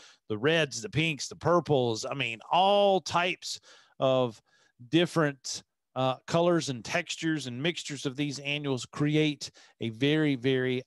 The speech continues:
eye-pleasing experience. And so people are gonna, people are gonna just pull into the shopping center based on the, uh, the fall color, the spring color, their landscape annual beds. And it is true. They've done studies on this. And so, um,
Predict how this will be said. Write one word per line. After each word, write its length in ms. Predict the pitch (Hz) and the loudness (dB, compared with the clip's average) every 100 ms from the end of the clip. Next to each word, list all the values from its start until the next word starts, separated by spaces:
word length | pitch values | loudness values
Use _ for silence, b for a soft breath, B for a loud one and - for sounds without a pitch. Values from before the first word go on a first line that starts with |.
| _ | _
eye-pleasing 1600 | 131 139 139 135 - _ _ - - 139 135 147 139 131 127 120 - | -2 0 0 -2 -6 _ _ -12 -4 -2 -2 -2 -4 -4 -6 -8 -10
experience. 640 | 113 - - 139 117 104 | -10 -10 -4 -4 -4 -6
And 80 | - | -4
so 120 | 170 | 0
people 260 | 208 269 302 | 2 0 0
are 60 | |
gonna, 200 | 277 269 - - | 0 0 -2 -4
people 220 | 294 302 | -4 -2
are 40 | |
gonna 160 | 302 294 | 2 2
just 200 | 247 - | 0 -2
pull 160 | 240 254 | 0 2
into 180 | 226 | 0
the 80 | 220 | -2
shopping 260 | - 277 - | 0 -2 -2
center 200 | 208 185 | -4 -2
based 300 | 127 190 220 | 0 0 0
on 300 | 180 180 180 - _ _ _ | -2 -4 -6 -12 _ _ _
the, 400 | 165 175 180 170 165 | 0 2 0 -2 -2
uh, 320 | 165 165 170 | -2 -2 -4
the 80 | 165 | -4
fall 240 | - 208 196 | 0 2 2
color, 420 | - 175 185 180 | 0 -2 0 -2
the 80 | 170 | -4
spring 240 | - 190 | -6 -4
color, 300 | 180 175 175 B B B - | 0 0 0 B B B -2
their 260 | 170 170 - | 0 0 -6
landscape 460 | 135 160 175 180 160 | -4 -2 0 0 0
annual 320 | 156 180 135 | -2 -2 -2
beds. 320 | 110 104 95 - | -4 -8 -10 -8
And 120 | 131 | -4
it 120 | 156 | 0
is 120 | 160 - | 0 -2
true. 320 | - 160 110 | -2 -2 0
They've 160 | 120 | -2
done 200 | 123 147 | -2 -2
studies 500 | 143 - 143 147 127 135 - | -4 -4 -2 -2 -4 -8 -10
on 200 | 101 98 | -12 -8
this. 280 | 98 87 - | -8 -10 -12
And 140 | 107 | -12
so, 260 | 98 127 110 B B B B 113 | -2 0 0 B B B B -6
um, 380 | 110 107 104 | -4 -4 -6